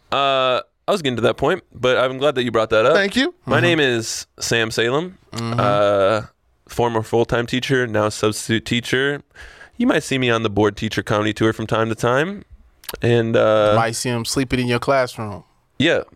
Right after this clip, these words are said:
Speaker 1: you might find me subbing at your school.
Speaker 3: That's
Speaker 1: Say
Speaker 3: right.
Speaker 1: hello. I always love being recognized, you know? I need all the attention I can get.
Speaker 3: Real talk.
Speaker 2: Amen.
Speaker 1: Attention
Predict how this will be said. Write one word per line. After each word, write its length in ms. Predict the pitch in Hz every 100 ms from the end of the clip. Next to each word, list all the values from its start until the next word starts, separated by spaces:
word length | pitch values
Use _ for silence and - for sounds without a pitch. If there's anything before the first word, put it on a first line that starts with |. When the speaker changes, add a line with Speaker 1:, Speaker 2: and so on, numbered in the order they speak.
| _ _ _ -
Speaker 1:
you 100 | 123
might 260 | 127 117 113
find 160 | 123
me 80 | 123
subbing 360 | 113 123 127 127
at 80 | -
your 100 | 120
school. 480 | - 131 160 175 - _ -
Speaker 3:
That's 160 | -
Speaker 1:
Say 80 | -
Speaker 3:
right. 80 | 151
Speaker 1:
hello. 320 | 165 160 104 -
I 80 | 117
always 220 | 135 120
love 180 | 123 110
being 180 | 113 113
recognized, 640 | 107 107 90 87 - -
you 80 | 107
know? 240 | 113 127
I 100 | -
need 120 | 113 113
all 140 | 113
the 80 | 120
attention 320 | 120 120 117
I 80 | 113
can 140 | 113
get. 180 | 104 95
Speaker 3:
Real 140 | 104 101
talk. 360 | - 110 98 _ -
Speaker 2:
Amen. 640 | 101 101 113 151 147 117 _ -
Speaker 1:
Attention 600 | 113 120 120 127 123 120